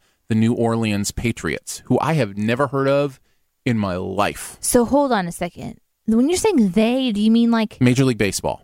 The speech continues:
Speaker 2: Okay, the people in charge.
Speaker 1: <laughs> Yes. Who were you thinking the they was?
Speaker 2: I didn't know. There's so many different things to think about in baseball that I don't usually think about, so I'm very confused. <laughs> Just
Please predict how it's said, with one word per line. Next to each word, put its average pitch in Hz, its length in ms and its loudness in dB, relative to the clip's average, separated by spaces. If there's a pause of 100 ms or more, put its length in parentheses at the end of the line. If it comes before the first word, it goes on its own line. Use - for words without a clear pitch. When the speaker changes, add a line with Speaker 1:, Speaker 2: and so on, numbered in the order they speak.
Speaker 2:
Okay, 202 440 4
the 160 100 -4
people 190 280 2
in 156 80 2
charge. - 380 -4
Speaker 1:
<laughs> - 60 2 (460)
Yes. - 400 -4 (600)
Who 196 100 4
were 208 100 4
you 226 140 2
thinking 95 380 -2
the 92 100 0
they 90 220 0
was? 80 360 -2
Speaker 2:
I - 60 -6
didn't 523 380 2 (160)
know. 214 200 0 (200)
There's 294 160 0
so 359 240 2
many 359 200 -4
different 339 320 0
things 302 200 -2
to 277 80 -2
think 359 200 -2
about 226 200 2
in 185 80 -2
baseball 185 320 0
that 180 80 2
I 180 80 0
don't 202 180 0 (140)
usually 233 380 4
think 254 200 -2
about, 156 260 0
so 214 120 0
I'm 214 80 4
very 240 180 2
confused. 233 720 0 (240)
<laughs> - 260 -12
Just 196 300 0